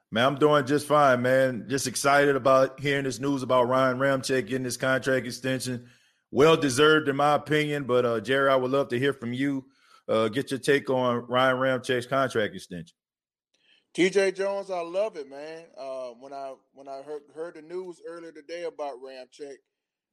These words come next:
Speaker 2: uh, with that extension,
Speaker 1: Mm-hmm.
Speaker 2: I was, I was very happy about that. I was
Speaker 1: Yeah.
Speaker 2: really happy about that.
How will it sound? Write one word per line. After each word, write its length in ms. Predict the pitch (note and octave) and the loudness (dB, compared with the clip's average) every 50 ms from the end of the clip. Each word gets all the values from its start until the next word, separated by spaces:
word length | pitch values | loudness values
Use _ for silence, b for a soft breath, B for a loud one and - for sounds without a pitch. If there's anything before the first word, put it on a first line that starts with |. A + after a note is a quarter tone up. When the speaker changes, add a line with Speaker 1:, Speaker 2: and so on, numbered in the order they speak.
| _ - | _ -16
Speaker 2:
uh, 280 | B2+ C3+ C3 C3 B2+ B2 | -12 -12 -10 -10 -12 -12
with 180 | B2+ C3 B2+ | -14 -16 -14
that 200 | C#3 C3+ C3+ B2+ | -12 -12 -12 -12
extension, 680 | A#2+ A#2 - - - F3 F#3 F#3+ - - C#3+ C3 A#2+ A2+ _ _ _ _ _ _ _ - | -14 -18 -20 -16 -12 -10 -10 -10 -10 -14 -18 -20 -20 -20 _ _ _ _ _ _ _ -16
Speaker 1:
Mm-hmm. 140 | F2+ F#2 G#2 | -12 -8 -6
Speaker 2:
I 100 | C3+ D#3+ | -4 -4
was, 280 | D3+ D3 C3+ B2+ _ _ A2 G#2 _ _ _ _ _ _ - | -4 -6 -10 -14 _ _ _ _ _ _ _ _ _ _ -14
I 80 | C#3 D3+ | -12 -10
was 200 | D3+ C#3+ C#3 - | -10 -12 -14 -14
very 360 | _ D3+ E3 E3 E3 E3 D#3 | _ -10 -8 -8 -8 -8 -8
happy 340 | D#3 D#3+ D#3+ D#3 - C3+ B2 | -8 -8 -8 -8 -10 -14 -18
about 360 | G#2+ G#2 A2 G#2+ G#2 - _ | -16 -18 -18 -20 -20 -20 _
that. 220 | A2 G#2 G2 - _ _ _ - | -18 -18 -18 -20 _ _ _ -10
I 60 | A#2+ | -8
was 160 | C3+ C3 A#2+ A2 | -8 -8 -10 -12
Speaker 1:
Yeah. 220 | E2 E2+ F2 F2+ F2 - | -12 -12 -12 -12 -12 -14
Speaker 2:
really 320 | C#3 D3 F3 F#3+ F3+ D3+ C#3 | -10 -6 -6 -4 -4 -6 -6
happy 340 | C#3+ C3+ C3 B2+ A#2 A#2+ A#2+ | -6 -6 -6 -8 -8 -12 -14
about 380 | A2 A2 A#2+ A2+ A2+ A2 _ A#2 | -14 -12 -12 -14 -14 -14 _ -12
that. 200 | A2 G#2+ G2 | -12 -12 -14